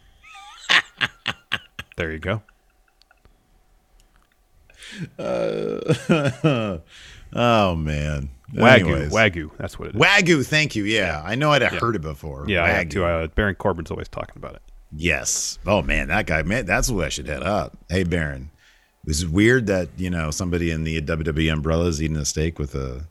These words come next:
Speaker 2: butter knife.
Speaker 1: Yeah, I know. He
Speaker 2: A-,
Speaker 1: probably, he
Speaker 2: after
Speaker 1: probably
Speaker 2: that.
Speaker 1: done that before to show off how tender his meat is.
Speaker 2: After that, we had, uh, Cameron Grimes versus Nathan Frazier. Nathan Frazier is amazing. This
Speaker 1: He's
Speaker 2: guy
Speaker 1: really good.
Speaker 2: is just a walking fucking,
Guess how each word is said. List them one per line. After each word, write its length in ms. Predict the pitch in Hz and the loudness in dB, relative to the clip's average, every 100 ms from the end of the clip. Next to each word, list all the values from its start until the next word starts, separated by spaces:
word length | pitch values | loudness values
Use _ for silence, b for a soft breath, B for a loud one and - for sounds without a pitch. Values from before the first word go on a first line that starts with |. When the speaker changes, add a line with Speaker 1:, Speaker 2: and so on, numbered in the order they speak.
| _ | _
Speaker 2:
butter 180 | 82 85 | -2 0
knife. 200 | 95 113 _ _ _ _ _ _ _ _ _ _ _ _ _ _ _ - _ _ - | -2 -4 _ _ _ _ _ _ _ _ _ _ _ _ _ _ _ -20 _ _ -8
Speaker 1:
Yeah, 160 | 95 85 | -4 -2
I 20 | |
know. 160 | 92 87 | -2 -4
He 60 | - | -2
Speaker 2:
A-, 100 | - | 0
Speaker 1:
probably, 220 | - 80 | 2 2
he 60 | 110 | 2
Speaker 2:
after 100 | 101 | 2
Speaker 1:
probably 140 | 85 | 2
Speaker 2:
that. 40 | 73 | -2
Speaker 1:
done 60 | 78 | -4
that 60 | |
before 260 | 80 - 82 | -8 -8 -8
to 60 | |
show 220 | 80 98 87 | -4 -2 -2
off 160 | 85 | -2
how 120 | - | -4
tender 300 | 80 - 87 | -6 -6 -4
his 160 | 82 107 | -4 -4
meat 180 | 80 76 | -6 -10
is. 200 | - - _ _ _ _ _ _ - B B B | -14 -20 _ _ _ _ _ _ -10 B B B
Speaker 2:
After 200 | 101 131 | 4 6
that, 160 | 127 | 6
we 80 | 113 | 6
had, 240 | 113 107 | 6 6
uh, 320 | 98 95 90 87 | 4 2 2 -2
Cameron 340 | 120 110 101 | -4 -6 -4
Grimes 360 | 95 98 104 90 | -2 -2 -2 -2
versus 280 | 90 80 82 | -4 -2 -2
Nathan 300 | 92 87 82 | -2 -2 -2
Frazier. 380 | 95 98 92 | 0 2 2
Nathan 260 | 101 113 98 | 4 2 2
Frazier 320 | 98 95 85 | -2 -2 -2
is 80 | 76 | -4
amazing. 800 | 80 87 104 95 82 69 67 - _ _ _ _ | -4 -4 -2 -2 -4 -8 -16 -20 _ _ _ _
This 120 | 107 107 | -2 4
Speaker 1:
He's 80 | |
Speaker 2:
guy 80 | 107 95 | 6 6
Speaker 1:
really 120 | 90 | 6
good. 120 | 95 | 2
Speaker 2:
is 320 | 85 80 - - 90 | 0 -4 -8 -12 -10
just 180 | 85 82 | -8 -4
a 40 | |
walking 840 | 76 82 80 78 80 76 73 76 - | -2 0 0 -2 -4 -4 -6 -8 -14
fucking, 760 | - - 73 - 73 69 67 | -12 -6 -6 -4 -6 -6 -10